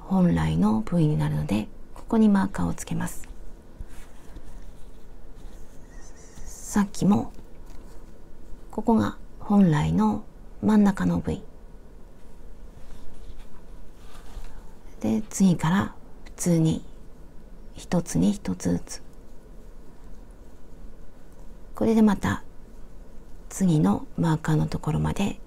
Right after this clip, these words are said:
編んでいきます。三つ目のマーカーのところまで来ました。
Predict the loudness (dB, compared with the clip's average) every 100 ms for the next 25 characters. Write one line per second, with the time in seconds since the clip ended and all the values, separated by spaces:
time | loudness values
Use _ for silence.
0 | -4 0 0 0 -4 -4 -4 -6 -10 -12
1 | -12 -12 -12 -12 -12 -12 -14 -14 -12 -12
2 | -10 -10 -12 -12 -12 -10 -10 -12 -14 -14
3 | -14 -10 -10 -10 -12 -12 -12 -12 -14 -14
4 | -16 -16 -2 2 2 4 6 8 8 6
5 | 4 2 2 2 2 4 4 2 0 0
6 | 0 -2